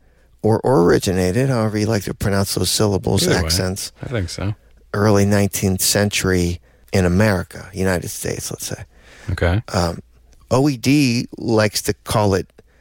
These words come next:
Speaker 1: down to the wire, eighteen thirty-nine. Hey, we did Down to the Wire.
Speaker 2: Yeah.
Speaker 1: What in the Sam Hill is that feller ballin' about,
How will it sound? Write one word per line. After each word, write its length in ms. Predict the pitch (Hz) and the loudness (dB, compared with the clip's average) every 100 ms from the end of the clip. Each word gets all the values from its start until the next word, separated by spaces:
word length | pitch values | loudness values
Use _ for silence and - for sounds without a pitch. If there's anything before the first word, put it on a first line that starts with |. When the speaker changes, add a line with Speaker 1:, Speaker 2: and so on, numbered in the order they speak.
| _ _ _ - | _ _ _ -4
Speaker 1:
down 300 | 107 110 113 | 2 2 2
to 120 | - | 0
the 100 | 92 | 0
wire, 520 | - 104 120 107 95 - | 0 -2 -2 0 0 0
eighteen 500 | 110 117 - 110 101 | -2 -2 -2 -2 -2
thirty-nine. 1040 | - 107 107 101 104 95 101 117 90 - - | 0 0 0 0 -2 0 2 2 2 -2 -4
Hey, 120 | 113 | 2
we 120 | 113 | 2
did 220 | 117 120 - | 2 0 0
Down 200 | 92 87 | -4 -4
to 100 | - | -6
the 80 | 90 | -2
Wire. 360 | 82 90 - - | -2 -2 -6 -2
Speaker 2:
Yeah. 160 | 151 151 - - - - | -2 -2 -8 -20 -16 -2
Speaker 1:
What 200 | 101 - | 0 0
in 60 | |
the 60 | 98 | 0
Sam 360 | - 117 104 | 2 2 2
Hill 500 | 101 113 107 98 104 - | 0 2 4 4 0 0
is 180 | 101 - | -2 2
that 260 | 101 - | 0 0
feller 760 | - - - - 123 107 104 98 | -8 -10 -8 -2 0 2 0 -2
ballin' 560 | 92 120 131 127 101 | -2 -2 0 2 0
about, 460 | 92 87 85 76 | 0 0 0 -2